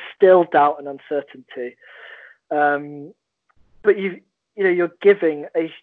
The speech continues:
huge proportion of your time, you know, it's all encompassing. And then eventually it all starts to get a bit exciting and the gears change up and it's time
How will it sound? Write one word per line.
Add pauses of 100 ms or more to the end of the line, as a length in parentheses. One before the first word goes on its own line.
(200)
huge
proportion
of
your (200)
time, (220)
you
know,
it's
all
encompassing. (680)
And
then (140)
eventually (1120)
it
all
starts
to
get
a
bit
exciting
and
the
gears (140)
change
up
and
it's (140)
time